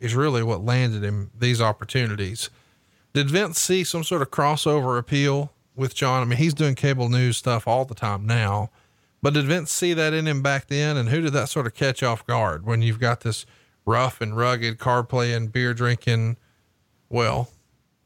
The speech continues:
John Layfield, but then he's, you know, a talking head on news?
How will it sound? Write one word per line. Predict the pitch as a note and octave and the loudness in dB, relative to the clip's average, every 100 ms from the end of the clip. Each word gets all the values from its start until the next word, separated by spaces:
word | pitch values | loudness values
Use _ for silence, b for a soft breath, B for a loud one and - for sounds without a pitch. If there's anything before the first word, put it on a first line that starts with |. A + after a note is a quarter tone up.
| _ | _
John | - A#2+ A2+ | -2 0 2
Layfield, | C3+ D3 - G#2 G#2 A#2 - _ - | 2 0 0 -2 -2 -4 -10 _ -4
but | C3 | -2
then | E3+ E3 | 0 2
he's, | C#3+ C3 - - _ b b b _ _ - | 2 0 -2 -6 _ b b b _ _ -2
you | B2+ | 0
know, | - A#2 | 0 -2
a | - | -2
talking | - C3 B2+ C3+ | 0 0 2 0
head | C3+ D#3 A2+ | 0 0 -2
on | G#2+ A2 | -2 -4
news? | C3 D3 G#2 - | -4 -6 -8 -16